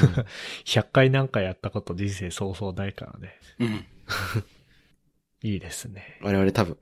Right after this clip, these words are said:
Speaker 1: 少なくとも僕とエムケーは継続があまり得意じゃない人間だからね。
Speaker 2: あー。
Speaker 1: 多分。違ったら申し訳ないけど。そういう印象というか。
Speaker 2: 半分
Speaker 1: あるから。
Speaker 2: そう。<laughs>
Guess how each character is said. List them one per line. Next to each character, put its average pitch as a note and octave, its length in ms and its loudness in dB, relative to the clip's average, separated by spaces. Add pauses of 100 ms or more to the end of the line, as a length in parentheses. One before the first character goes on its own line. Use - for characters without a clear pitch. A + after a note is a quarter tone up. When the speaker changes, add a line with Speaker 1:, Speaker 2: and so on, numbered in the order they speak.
(1000)
Speaker 1:
少 - 180 2
な C3 60 6
く A#2+ 60 0
と F#2 100 0
も E2+ 60 -4
僕 F#2+ 220 -2
と A#2 140 6
エ A2+ 60 6
ム A2+ 100 2
ケ G#2 180 6
ー F2 40 2
は E2 80 -2 (260)
継 A#2+ 160 6
続 A#2 220 4
が A2 120 4
あ G#2 60 4
ま G#2+ 80 4
り G#2+ 80 4
得 - 240 2
意 G#2 40 6
じ F2+ 80 6
ゃ D#2+ 40 4
な G2+ 120 4
い F2+ 60 4
人 D#2+ 200 -2
間 D#2+ 180 0
だ E2 120 -2
か - 100 -10
ら G1+ 80 -10
ね。 - 160 -16 (720)
Speaker 2:
あ G#2+ 60 -8
ー。 - 20 0 (1600)
Speaker 1:
多 - 20 -
分。 E2 220 0 (2250)
違 E2 260 4
っ - 40 -2
た G#2 100 4
ら F2 60 4
申 E2 120 -2
し - 80 -2
訳 D#2+ 120 -4
な D#2 100 -4
い D2 40 -4
け - 80 -14
ど。 - 80 -16 (640)
そ G2 240 4
う F#2+ 80 8
い F#2+ 40 8
う F2+ 40 6
印 F2+ 280 0
象 E2+ 140 2
と E2+ 100 0
い D#2 60 2
う D2+ 40 -4
か。 - 180 -8 (340)
Speaker 2:
半 D#3+ 560 6
分 D#3 80 4
Speaker 1:
あ - 40 4
る D3 120 8
か C#3+ 80 4
ら。 C3 60 2
Speaker 2:
そ G2 360 0
う。 - 840 -2
<laughs> - 60 -20